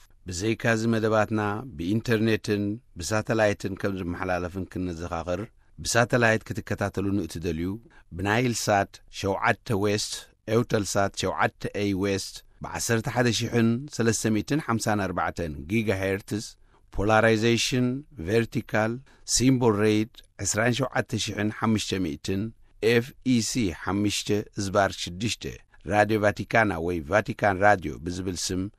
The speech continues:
ዕለት ዕለት ኣብ ዝተፈላለየ ሰዓታት ብተደጋጋሚ ስለ ዝመሓላለፍ ለይቲ ሰዓት ሓደ፣ ሰዓት ሓሙሽተ፣ ድሕሪ ቀትሪ ኣርባዕተን ዕስራን ሰዓት ሓሙሽተ፣ ከምኡውን ሰዓት ሸውዓተን ፈረቓን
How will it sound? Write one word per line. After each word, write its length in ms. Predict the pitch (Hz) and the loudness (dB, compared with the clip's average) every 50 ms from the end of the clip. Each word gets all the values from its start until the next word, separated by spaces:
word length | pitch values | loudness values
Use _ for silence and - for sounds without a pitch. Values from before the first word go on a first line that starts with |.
| _ _ - | _ _ -6
ዕለት 240 | 101 107 117 127 135 | -2 0 0 0 0
ዕለት 340 | - - 123 117 113 110 - - _ _ - | -2 0 2 2 2 0 -2 -8 _ _ -6
ኣብ 140 | - 92 92 | -6 -6 -6
ዝተፈላለየ 600 | 87 - - 131 120 131 131 120 110 110 110 107 | -4 -4 -4 0 2 4 4 6 6 4 2 2
ሰዓታት 560 | - - 90 98 104 101 - 101 92 107 - _ - - - - | 0 0 0 0 0 0 0 0 0 0 -2 _ -14 -20 -20 -20
ብተደጋጋሚ 840 | - - 113 117 113 135 117 120 107 107 98 104 101 101 101 98 | -12 -6 -4 -2 -2 0 4 4 4 4 4 2 0 0 0 -2
ስለ 180 | 95 - - 95 98 | -4 -4 -6 -4 -4
ዝመሓላለፍ 680 | 95 107 110 120 123 120 95 90 87 87 87 90 90 90 - - - - - - - | 0 0 0 0 0 0 0 0 0 0 0 -2 -2 -2 -4 -6 -6 -8 -14 -10 -4
ለይቲ 300 | 104 107 113 110 101 - 110 107 | -2 0 0 0 0 -2 -4 -4
ሰዓት 320 | - - 98 87 90 90 | -4 -2 -2 -2 -2 -2
ሓደ፣ 260 | - 95 95 98 95 98 101 101 104 120 - - | 0 0 0 0 0 -2 -4 -4 -6 -10 -14 -18
ሰዓት 300 | - - 73 76 90 85 | -14 -10 -8 -6 -6 -6
ሓሙሽተ፣ 460 | - - 92 92 101 107 101 - - - 104 101 110 117 - _ - _ - | -4 -4 -2 -2 0 0 -2 -2 -2 -2 -2 -2 -4 -6 -12 _ -20 _ -12
ድሕሪ 240 | 98 95 92 107 123 120 | -8 -6 -2 0 0 2
ቀትሪ 280 | 117 110 104 90 104 113 120 - | 2 0 0 0 -2 -4 -4 -2
ኣርባዕተን 560 | - 101 95 87 90 85 92 - - 98 87 | -2 -4 -2 -2 -2 -4 -2 -2 -4 -4 -4
ዕስራን 380 | 82 90 - 95 98 95 98 110 120 - - - | -6 -6 -4 -2 -2 -2 -4 -6 -8 -12 -16 -16
ሰዓት 320 | - - 67 92 92 - | -12 -8 -6 -6 -6 -6
ሓሙሽተ፣ 460 | - 90 90 95 101 98 - - - 98 98 101 113 - _ _ | -4 -4 -2 0 0 -2 -2 -2 -2 -2 -2 -4 -6 -10 _ _
ከምኡውን 360 | - 120 120 143 151 123 104 | 0 0 2 4 2 2 2
ሰዓት 280 | - - 98 92 101 - | 0 -2 -4 -4 -2 -2
ሸውዓተን 500 | - 101 101 104 95 - - 104 101 98 | -2 -2 -2 -4 -4 -4 -2 -2 -2 -2
ፈረቓን 460 | 95 101 95 95 - 98 95 90 | -2 -2 -2 -2 -2 -2 -2 -2